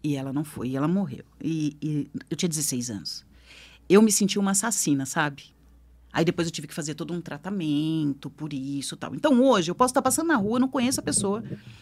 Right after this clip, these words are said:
E falam pra mim, "Fala tal coisa", assim, assim, na hora. Eu paro tudo que eu tô fazendo. Uma vez eu tava no supermercado e parou um cara assim, e uma criança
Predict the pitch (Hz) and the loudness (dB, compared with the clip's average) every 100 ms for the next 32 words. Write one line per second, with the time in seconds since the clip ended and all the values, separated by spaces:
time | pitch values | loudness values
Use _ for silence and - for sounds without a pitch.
0 | - - - 175 180 175 202 185 180 151 | -20 -20 -6 0 0 2 2 2 0 -2
1 | - 139 147 160 147 156 151 156 160 - | -2 -6 -6 -6 -6 -6 -8 -8 -10 -12
2 | - 160 - - 185 226 202 190 175 143 | -8 -8 -6 2 8 10 10 10 6 0
3 | 135 - _ - - 160 202 214 - - | -4 -18 _ -18 -10 2 2 2 -2 -2
4 | 294 185 - - 147 143 - - - - | 0 -2 -8 -12 -10 -10 -12 -20 -20 -20
5 | - - - _ _ - - 196 185 226 | -20 -20 -20 _ _ -20 -2 2 4 2
6 | 202 170 170 - - 139 135 - 151 139 | 2 0 0 -2 0 2 2 4 4 4
7 | 127 131 - - - - - - - - | 0 -8 -14 -20 -20 -20 -20 -20 -20 -20
8 | - 160 - 160 160 165 160 143 143 151 | -16 -4 2 2 2 -2 -4 -4 -4 -4
9 | - 170 165 170 - - - - - - | -4 -4 -4 -8 -16 -20 -20 -20 -20 -10
10 | 160 151 165 - 156 160 - 156 | -6 -2 -2 -2 -4 -2 -4 -6